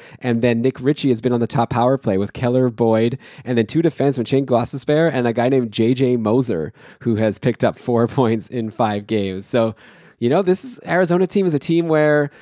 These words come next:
uh, you wouldn't expect there to be goals. But last year, remember, there was that weird stretch where they were scoring, like, seven goals a game for, like, a week or two.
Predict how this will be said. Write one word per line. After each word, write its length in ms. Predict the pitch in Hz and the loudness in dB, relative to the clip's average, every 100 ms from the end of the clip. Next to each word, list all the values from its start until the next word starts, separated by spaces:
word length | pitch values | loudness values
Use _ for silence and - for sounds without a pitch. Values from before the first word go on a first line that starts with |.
| - _ | -20 _
uh, 140 | 120 117 | -2 0
you 260 | 120 120 117 | 0 -2 -4
wouldn't 220 | 135 156 | -2 -2
expect 440 | 135 - 170 - | -2 -2 -2 -2
there 120 | - 151 | -2 0
to 60 | |
be 100 | 143 | 0
goals. 200 | 135 202 | 0 0
But 80 | 190 | 0
last 260 | 143 185 - | -2 0 0
year, 60 | |
remember, 140 | 196 208 | 0 2
there 80 | |
was 80 | 135 | 2
that 140 | 143 131 | 0 0
weird 200 | 165 175 | -2 -2
stretch 240 | 190 208 | -2 -2
where 60 | 123 | -2
they 60 | |
were 40 | 113 | -2
scoring, 220 | - 139 | -2 -4
like, 100 | 123 | -2
seven 240 | - 120 | -2 -2
goals 220 | 135 131 | -2 -2
a 40 | 123 | -2
game 220 | 104 135 | -2 -2
for, 140 | 143 | -2
like, 140 | 151 139 | -4 -2
a 40 | |
week 200 | 135 143 | -2 0
or 80 | 151 | 0
two. 340 | 147 170 175 | 0 2 2